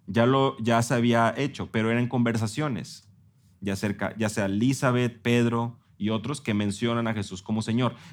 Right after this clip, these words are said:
Pero aquí es la primera vez que Lucas hace mención de Jesús como Señor. Y qué interesante es que es justo cuando se nos menciona que Él, el Señor,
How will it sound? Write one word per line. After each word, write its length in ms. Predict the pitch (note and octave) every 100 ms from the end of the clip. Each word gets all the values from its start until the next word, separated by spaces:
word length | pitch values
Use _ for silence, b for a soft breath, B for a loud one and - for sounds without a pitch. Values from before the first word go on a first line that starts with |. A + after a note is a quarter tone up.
| -
Pero 160 | A#2+
aquí 520 | A#2 A#2+ A#3+ E3+ A2+ A2+ B
es 100 | A2+
la 120 | A2
primera 320 | G#2+ G#2+ D3+
vez 180 | D#3+ C#3
que 160 | - A2+
Lucas 720 | A#2+ A3+ A#3 A#3 - - - _ _ _ _ _ _ _ - -
hace 300 | C3+ D3 D3+
mención 760 | C3 B2 - D3 B2+ F#2+ G2 - _ _ _ _
de 140 | -
Jesús 340 | D3+ B2 F#2+ -
como 220 | A2 A2
Señor. 440 | A2+ B2+ D#3+ D3+ - _ _ _ _ _ _ - b b b
Y 120 | - D3
qué 120 | C4+
interesante 960 | D4 C#4+ B3+ A3+ A3+ A3 G3 D#3 D3+
es 320 | G2+ - - b b _
que 160 | B2+
es 140 | G#2+ -
justo 640 | - G#3+ A3+ - G#3+ G#3+ b b
cuando 300 | - C3 A#2+
se 140 | A2 A#2
nos 160 | G#2
menciona 720 | G#2 G2 - B2 A2 G#2+ G#2 - _ _ _
que 260 | - F2+ -
Él, 380 | A2+ F2+ D#2 - - _ _ - _
el 120 | G2+
Señor, 480 | F2+ F#2 F2 C3 F3